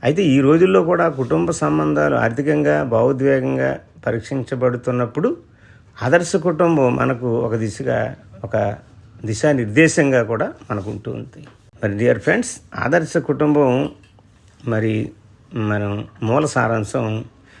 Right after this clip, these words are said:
మనం చూద్దాం. మన జీవితంలో మార్పు కావాలంటే ముందు మనం మారాలి. కుటుంబాన్ని మార్చాలంటే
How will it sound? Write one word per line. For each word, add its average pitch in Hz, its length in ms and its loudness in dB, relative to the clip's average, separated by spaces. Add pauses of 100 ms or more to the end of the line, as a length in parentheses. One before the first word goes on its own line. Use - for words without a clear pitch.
(200)
మనం 101 220 -4 (120)
చూద్దాం. 127 300 0 (120)
మన 104 140 0
జీవితంలో 147 880 2 (240)
మార్పు 139 340 -2
కావాలంటే 127 640 2
ముందు 117 560 -2 (120)
మనం 113 280 -4
మారాలి. 101 520 -4 (840)
కుటుంబాన్ని 185 560 2
మార్చాలంటే 139 920 0